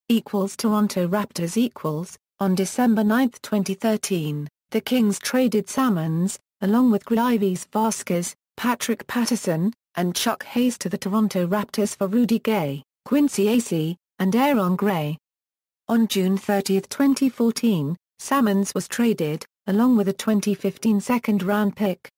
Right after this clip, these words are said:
to the Atlanta Hawks in exchange for Louis Williams and the draft rights to Lucas Nogueira. On July tenth, twenty fourteen, he was waived by the Hawks. Equals New Orleans Pelicans equals,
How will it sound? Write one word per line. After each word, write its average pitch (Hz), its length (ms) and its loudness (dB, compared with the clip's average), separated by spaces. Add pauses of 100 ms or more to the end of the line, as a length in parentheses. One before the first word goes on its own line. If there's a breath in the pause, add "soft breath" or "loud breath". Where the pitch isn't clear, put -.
(120)
to 214 120 -2
the 214 100 2
Atlanta 233 540 2
Hawks 220 420 0
in 190 100 0
exchange 170 600 -2
for 196 100 -2
Louis 220 340 4
Williams 196 520 0
and 196 160 0
the 196 60 0
draft 202 500 -2
rights 214 320 -2
to 208 100 -2
Lucas 214 400 0
Nogueira. 202 720 2 (720)
On 202 160 2
July 208 380 2
tenth, 202 400 -2
twenty 220 300 0
fourteen, 196 680 0 (220)
he 240 140 2
was 202 180 0
waived 214 380 0
by 185 160 -2
the 208 100 -2
Hawks. 196 640 -2 (720)
Equals 226 480 0
New 233 260 4
Orleans 170 420 2
Pelicans 240 640 0
equals, 175 600 -4